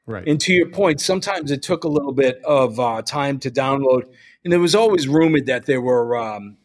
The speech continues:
Speaker 2: uh, you know, viruses that were hidden in, in those types of things. But I never really experienced that.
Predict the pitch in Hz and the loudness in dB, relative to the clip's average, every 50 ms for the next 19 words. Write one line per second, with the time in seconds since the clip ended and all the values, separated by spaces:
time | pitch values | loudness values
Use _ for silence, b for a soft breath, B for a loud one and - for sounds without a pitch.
0 | _ _ _ _ _ _ - 110 104 101 - - _ - 143 135 120 110 139 143 | _ _ _ _ _ _ -20 -20 -20 -20 -20 -20 _ -6 -4 -4 -2 0 0 2
1 | 151 160 151 143 131 - - 131 113 110 104 - - - _ _ _ _ _ _ | 4 4 4 2 2 0 -2 -6 -6 -8 -10 -12 -16 -18 _ _ _ _ _ _
2 | _ _ _ _ _ _ _ - 120 123 135 135 123 123 131 131 127 123 123 120 | _ _ _ _ _ _ _ -8 -2 0 0 0 0 -2 0 0 0 2 2 2
3 | 117 117 110 107 113 - _ _ _ - - - 208 190 160 160 147 139 131 127 | 0 -2 -4 -6 -8 -16 _ _ _ -16 -4 0 0 0 2 0 0 -2 -2 -4
4 | 127 139 143 139 139 131 127 123 127 - 131 117 110 120 110 127 120 113 101 123 | -4 -6 -4 -2 0 0 0 0 -2 -4 -6 -6 -6 -8 -12 -12 -14 -10 -6 -2
5 | 139 151 165 185 185 165 151 147 143 135 131 120 120 110 - - - 147 139 131 | -2 0 0 2 2 2 4 4 4 2 0 -2 -4 -6 -8 -6 -4 -2 0 0
6 | 127 120 113 110 104 - - - 104 101 95 - | -2 -2 -6 -8 -12 -12 -10 -10 -8 -10 -10 -14